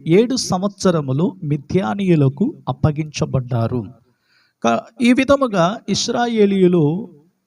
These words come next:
ఆ మిద్యానుల చేతకు అప్పగించబడడమే కాకుండా, వారితో పాటు అమాలేకీయులను, తూర్పున నుండి వారును, తమ పశువులను,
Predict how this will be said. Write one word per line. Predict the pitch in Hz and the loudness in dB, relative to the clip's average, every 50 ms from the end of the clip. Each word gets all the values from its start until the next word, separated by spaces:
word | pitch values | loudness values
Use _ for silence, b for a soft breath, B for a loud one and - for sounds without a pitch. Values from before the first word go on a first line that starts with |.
| _ - - | _ -2 0
ఆ | 151 147 147 143 147 143 143 143 143 160 160 | 2 2 4 4 4 2 2 0 -2 -6 -4
మిద్యానుల | 151 160 156 - - 226 254 247 254 262 247 247 202 - - 190 | -6 -6 -4 -2 -2 0 0 2 0 2 0 0 0 0 0 0
చేతకు | 190 190 196 185 - - | 0 0 -2 -6 -4 -4
అప్పగించబడడమే | 156 - - - - - - 175 170 175 190 196 190 - 196 175 175 170 175 180 180 180 175 175 165 | -6 -6 -8 -14 -12 -6 -6 -4 -4 -4 -6 -6 -6 -8 -8 -6 -4 -2 -2 -2 0 0 -2 -2 -4
కాకుండా, | - - 131 127 127 127 - 123 120 110 127 156 233 285 - b b b b b b b | -4 -4 -4 -4 -4 -6 -8 -8 -6 -6 -6 -6 -6 -8 -12 b b b b b b b
వారితో | 135 139 165 214 262 294 294 285 294 254 240 226 202 - | -2 0 2 2 2 0 -2 -4 -4 -2 -2 -2 -2 -4
పాటు | 202 180 180 185 - 202 202 226 285 311 339 _ _ _ _ _ _ - | -4 -4 -4 -4 -4 -4 -4 -4 -4 -8 -14 _ _ _ _ _ _ -6
అమాలేకీయులను, | 127 135 160 185 196 214 220 220 214 208 208 208 - 196 190 190 185 185 185 196 220 - - - - | -4 -2 -2 -2 -2 -2 -2 -2 -2 -4 -4 -4 -6 -4 -2 -2 -2 -2 -2 -4 -4 -6 -8 -8 -6
తూర్పున | 233 254 254 - _ - 240 226 226 | -6 -6 -6 -8 _ -4 -2 -2 0
నుండి | 202 180 180 170 165 165 | 0 0 0 0 0 0
వారును, | 156 160 156 151 156 156 165 170 202 269 302 - _ _ _ - 139 | -2 0 2 2 2 2 2 0 -2 -2 -4 -8 _ _ _ -8 -6
తమ | 127 123 | -4 -4
పశువులను, | 131 - - 170 185 - - - 262 240 226 220 208 196 196 196 220 226 | -2 0 2 2 2 2 0 -4 -2 0 0 0 0 0 0 0 0 -2